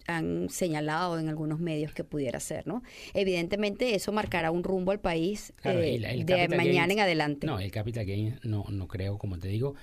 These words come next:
Speaker 2: no creo que eliminen el diez treinta y uno tampoco, no creo que lo lleven al cuarenta por ciento, a menos que, bueno, si fue, son para los que ganan más de un millón de dólares, eso es otra cosa, eso es otra cosa. Pero si, si suben a cuarenta por ciento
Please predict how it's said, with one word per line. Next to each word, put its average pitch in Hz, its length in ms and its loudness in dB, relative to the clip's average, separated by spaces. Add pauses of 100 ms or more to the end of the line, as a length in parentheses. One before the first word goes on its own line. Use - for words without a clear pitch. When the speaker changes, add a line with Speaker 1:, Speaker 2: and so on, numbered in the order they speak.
(200)
Speaker 2:
no 120 160 -2
creo 123 180 -2
que 131 80 -2
eliminen 113 400 2
el 107 80 0
diez 101 140 -4
treinta 110 240 -4
y 98 80 -4
uno 107 100 -2
tampoco, 147 540 -6
no 127 400 -4
creo 123 460 0 (500)
que 131 360 -2
lo 113 180 -2
lleven 104 380 -2
al 113 100 -4
cuarenta 104 300 -4
por 123 100 -4
ciento, 170 200 -2
a - 20 -2
menos 135 200 -4
que, 170 100 -4
bueno, 131 200 -2
si 98 140 -8
fue, 95 320 -10
son 110 280 -4
para 120 380 -4 (320)
los 123 420 -4 (220)
que 127 120 -4
ganan 110 340 0
más 107 180 -2
de 113 80 -4
un 110 80 0
millón 107 260 0
de 107 80 0
dólares, 127 320 0
eso 110 160 -8
es 110 40 0
otra 113 200 -6
cosa, - 300 -10 (500)
eso - 140 -12
es 104 40 -6
otra 120 140 -8
cosa. - 300 -12 (100)
Pero 98 200 -6
si, - 300 -8 (320)
si 104 180 -6
suben 135 520 -2 (520)
a 110 180 -4
cuarenta 117 380 -2
por 135 120 -6
ciento 120 440 -4